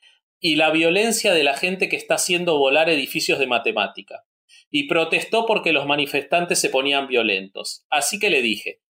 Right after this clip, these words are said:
espera un minuto. Se supone que una bandera representa todo lo que hace un país, no solo representa las cosas buenas. Si quemas la bandera, estás quemando la bandera por lo que percibes como las cosas malas que ha hecho un país. Es todo un símbolo, es solo un símbolo,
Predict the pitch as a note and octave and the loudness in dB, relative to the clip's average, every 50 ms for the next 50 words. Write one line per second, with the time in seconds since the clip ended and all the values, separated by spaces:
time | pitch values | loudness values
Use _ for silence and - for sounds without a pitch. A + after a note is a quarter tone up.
0 | _ _ _ - E3 E3 - B3 C4 B3+ A3+ G3 E3+ D3+ C3+ A#2+ A2 - - - | _ _ _ -8 -6 -2 0 2 2 2 2 0 0 -2 -2 -4 -6 -8 -14 -20
1 | - _ _ _ _ _ _ _ _ _ _ - - F3 - G3 G3 B3 B3+ B3 | -20 _ _ _ _ _ _ _ _ _ _ -6 -4 -2 0 0 2 2 0 2
2 | G3+ A3+ A3+ G#3+ G3+ F#3+ F#3 F#3+ A3 A#3 A3+ G3 F3+ D#3 - E3 D#3+ - G3 G3+ | 2 2 2 2 2 2 2 2 2 2 4 2 2 0 0 -2 0 0 0 0
3 | G3+ G#3 F3+ - - G#3 G3+ F#3 E3 - F3+ D#3+ - - F3 D3 C#3 - C3+ D3+ | 0 0 0 2 2 2 2 2 2 0 0 -2 0 -2 -4 -2 0 0 2 2
4 | D#3+ B2 A2 - - - - - C#3 E3 F#3 F3+ - A#3 G#3+ F3+ D3 C#3+ C3+ - | 2 0 -2 -4 -8 -10 -10 -6 -2 -2 0 2 2 2 2 2 2 2 0 0
5 | C3 A#2+ - D3+ C3+ C3+ C#3+ B2 A2 - - - C#3+ - - C#3 A#2 A#2 B2 B2 | 0 0 0 -2 0 0 0 0 0 -4 -4 -4 -2 0 2 0 0 2 0 0
6 | A2+ G#2 G2 G2 G2 - - - _ _ _ _ - - - C3+ B2+ - G3 G3 | 0 0 -2 -6 -8 -10 -14 -16 _ _ _ _ -4 -2 -2 -2 0 0 0 2
7 | G3 F#3 F3 F#3 F3+ F3+ F3+ F#3 F#3 F3+ F3+ F3 - - D#3+ - - E3+ E3 F3 | 2 2 2 2 2 2 2 2 0 0 0 0 0 -2 -4 -2 -2 -2 0 0
8 | F3 F3 E3 D#3 D3 C#3+ C#3+ D#3+ F3 F#3+ - - D3 C3+ C3+ C3+ - C3 B2 - | 0 2 2 2 4 4 2 2 2 2 2 0 0 0 0 -2 -2 -2 -2 -2
9 | C3 B2+ - - - F#3+ G3 F#3 - - C#3 C3+ C3 B2+ A#2+ - - D#3+ - F3+ | -2 -2 0 -2 0 0 0 -2 -2 -2 -2 0 0 0 -2 -2 -2 -2 0 0
10 | D3 C#3 D#3 G3+ G#3 F3+ C#3+ A#2+ - - B2 A#2+ A#2+ - - B2+ A2+ A2 G#2+ G#2 | 0 0 0 0 0 2 0 0 -2 -2 -2 -2 -2 -4 -6 -8 -6 -2 0 0
11 | G2 F#2 - - - - E3 D#3 - G#3 G3+ G3 F#3+ E3+ E3 E3+ - - C3 A2 | 0 -2 -4 -8 -4 -4 -4 -2 2 2 2 2 2 0 -2 -4 -6 -6 -6 -8
12 | G#2+ G#2+ - - _ _ - E3+ E3 - - A3 A3 A3 G#3 F#3 E3+ - - C#3 | -10 -12 -16 -20 _ _ -4 -2 -2 0 0 0 2 2 0 0 0 -4 -4 -6
13 | A#2 G#2 G2 G2 F#2 - _ | -6 -6 -8 -8 -10 -10 _